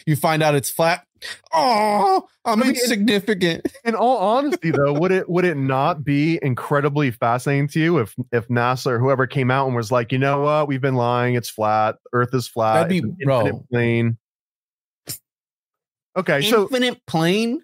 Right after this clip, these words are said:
Speaker 2: so let,
Speaker 1: Come
Speaker 2: so
Speaker 1: on,
Speaker 2: let
Speaker 1: dog.
Speaker 2: me just, let me, I don't wanna put words in your mouth, so I'm gonna state the way I feel and just let me know if you agree with this. But the reason why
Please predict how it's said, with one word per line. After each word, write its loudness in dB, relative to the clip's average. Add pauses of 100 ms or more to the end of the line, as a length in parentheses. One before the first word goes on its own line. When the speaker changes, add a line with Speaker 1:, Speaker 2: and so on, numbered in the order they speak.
Speaker 2:
so -4
let, 2
Speaker 1:
Come -10
Speaker 2:
so 2
Speaker 1:
on, -2
Speaker 2:
let 2
Speaker 1:
dog. 0
Speaker 2:
me 2
just, -2 (140)
let 2
me, 2 (520)
I 0
don't 2
wanna 2
put -2
words 0
in -2
your 0
mouth, 0
so -2
I'm 0
gonna 0
state -2
the -2
way 2
I 2
feel 0
and -2
just -2
let 2
me 0
know 2
if -6
you -2
agree 0
with -2
this. 0
But 0 (240)
the 0
reason 0
why 0